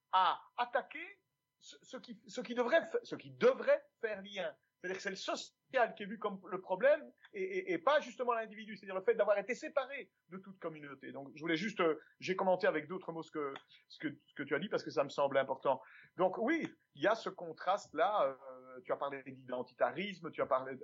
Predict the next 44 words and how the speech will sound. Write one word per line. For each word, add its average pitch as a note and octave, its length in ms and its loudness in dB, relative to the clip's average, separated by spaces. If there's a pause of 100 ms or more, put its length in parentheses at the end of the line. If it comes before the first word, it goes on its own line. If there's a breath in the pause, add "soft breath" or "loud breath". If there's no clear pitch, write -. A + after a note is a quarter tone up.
là C#3 100 4
je - 80 -8
parle - 140 2
à - 40 4
Polo, C#3 280 -6
tu C3 80 -4
as - 20 0
parlé B2 160 0
d'identitarisme, B2+ 800 -2 (100)
à - 60 -4
parler C3 300 0
de, B2 260 2 (380 soft breath)
de C3+ 80 -4
comment, C#3+ 500 8
euh, B2 140 8 (180)
chacun D#3 520 2
est C3 60 2
ramené C#3 460 -2
à C3+ 140 4
un C3 120 -4
sujet E3 640 0 (320)
et C3+ 680 -4
voilà, C#3+ 440 6
à, B2+ 320 -2
à B2+ 60 -4
sa B2+ 140 -4
propre D#3 440 2
subjectivité, C#3 800 -8
et E3 40 0
c'est D#3 180 -4
terrible. F3 380 -2 (300 soft breath)
Et F3 80 4
là, C4+ 140 8
c'est - 160 -2
vrai A3+ 260 -4
que - 60 -6
ça G3+ 100 0
vaut F3 120 -4
la D#3+ 100 2
peine D#3 340 -4
de, C3+ 240 -6
de C#3 60 -6
comparer C#3 720 -2 (480)
à, C3 180 0